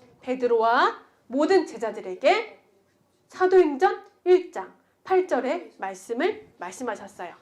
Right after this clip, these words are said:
"너희가 이제 성령을 받으면 너희가 권능을 받아서 예루살렘과 온 유대와 사마리아와 땅끝까지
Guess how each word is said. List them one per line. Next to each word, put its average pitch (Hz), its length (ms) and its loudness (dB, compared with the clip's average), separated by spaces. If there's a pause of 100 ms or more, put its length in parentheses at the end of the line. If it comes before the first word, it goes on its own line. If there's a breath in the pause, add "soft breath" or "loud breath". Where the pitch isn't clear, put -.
(120)
"너희가 226 380 -6
이제 302 580 -2 (120)
성령을 311 580 -8
받으면 294 360 2 (380)
너희가 233 520 -4
권능을 262 580 -6
받아서 190 640 -4 (280 soft breath)
예루살렘과 285 960 -2 (200)
온 269 240 -2
유대와 302 500 -2 (140)
사마리아와 330 720 -2
땅끝까지 359 840 -6